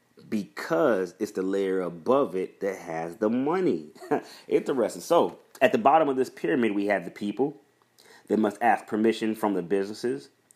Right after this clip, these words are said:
which must ask permission from, uh, corporations such as PayPal, Square, Visa, Apple Pay, MasterCard, Venmo, which must ask permission from the big banks, being Chase, Citi, Wells, J P Morgan,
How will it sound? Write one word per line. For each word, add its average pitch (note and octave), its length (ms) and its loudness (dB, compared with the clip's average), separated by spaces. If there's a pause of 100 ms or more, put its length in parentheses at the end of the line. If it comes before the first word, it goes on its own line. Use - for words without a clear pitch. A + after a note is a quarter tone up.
(220)
which A#2 160 4
must G#2 200 0
ask B2 280 6
permission A2+ 420 0
from, G#2+ 480 -2 (300)
uh, A2 180 6
corporations A2 580 0
such G2+ 160 -4
as - 120 -10
PayPal, A2+ 560 2
Square, G#2+ 480 2
Visa, G#2 560 0 (240)
Apple G#2+ 260 4
Pay, G#2 260 0
MasterCard, G#2 640 2
Venmo, G#2 440 -2 (600)
which A#2+ 200 2
must A#2 260 -2
ask C3 300 2
permission B2+ 360 0
from A2+ 200 -2
the G2 80 0
big F#2 340 2
banks, G#2+ 380 0
being F#2+ 320 -2
Chase, A2 560 0 (160)
Citi, A2+ 600 0
Wells, G#2 500 2
J G#2+ 220 0
P B2+ 160 -2
Morgan, G#2+ 520 0